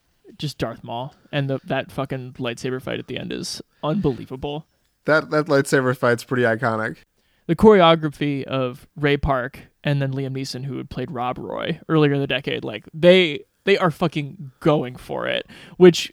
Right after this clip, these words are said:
Speaker 1: in Attack of the Clones and Revenge of the Sith, George just animates that shit. <laughs> So, like, a ninety-year-old man can fight Yoda. <laughs>
Speaker 2: Yeah.
Speaker 1: Um,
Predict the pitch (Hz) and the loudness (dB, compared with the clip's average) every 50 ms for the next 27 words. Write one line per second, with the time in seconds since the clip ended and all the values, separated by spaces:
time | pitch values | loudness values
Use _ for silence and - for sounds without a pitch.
0 | _ - 180 165 160 156 156 151 - 180 165 147 196 147 147 - - 147 139 139 | _ -2 0 0 0 0 0 2 2 2 2 2 0 -2 -2 -2 -2 -4 -4 -4
1 | 139 135 135 139 135 131 - 160 - 143 139 135 - _ - 143 131 131 131 - | -6 -6 -8 -8 -8 -10 -10 -8 -6 -6 -6 -6 -8 _ -8 -8 -8 -8 -8 -12
2 | - - 135 127 - - - - - _ _ _ _ _ _ _ _ - 139 139 | -12 -10 -10 -10 -10 -12 -16 -18 -20 _ _ _ _ _ _ _ _ -4 -2 -2
3 | 139 - - - - - - - - - - - - - - - 370 370 - - | -2 -4 -6 -10 -12 -12 -12 -14 -12 -10 -10 -10 -10 -10 -6 -2 -2 -2 -2 -2
4 | - - 196 170 165 160 156 160 151 151 147 147 156 151 156 143 143 143 143 143 | 0 0 2 2 2 2 0 0 0 2 2 2 2 2 0 -2 0 0 0 0
5 | 135 147 151 160 156 156 160 156 - 170 151 151 151 165 170 175 180 208 247 226 | 0 -2 -2 -2 -2 -4 -6 -4 -2 -2 -2 0 4 4 4 4 6 6 6 6
6 | - - 151 - - - _ _ _ _ _ - 494 494 480 131 127 127 120 117 | 6 2 -6 -14 -16 -20 _ _ _ _ _ -14 -12 -6 -2 2 2 2 2 0
7 | 135 156 165 - 185 180 170 165 160 156 147 | -2 -6 -6 -6 -4 -4 -4 -4 -6 -8 -12